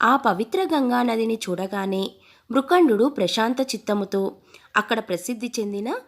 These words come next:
మణికర్ణికా ఘట్టమున కాలకృత్యములను, స్నానాదులను గావించి కాశీ విశ్వేశ్వరుని దర్శించటానికై ఆలయమునకు వెళ్ళాడు. ఆలయ అంతర్భాగమున ప్రవేశించిన మృకండునికి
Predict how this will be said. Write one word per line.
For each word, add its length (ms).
మణికర్ణికా 720
ఘట్టమున 560
కాలకృత్యములను, 1040
స్నానాదులను 840
గావించి 680
కాశీ 400
విశ్వేశ్వరుని 760
దర్శించటానికై 1000
ఆలయమునకు 640
వెళ్ళాడు. 520
ఆలయ 380
అంతర్భాగమున 760
ప్రవేశించిన 680
మృకండునికి 880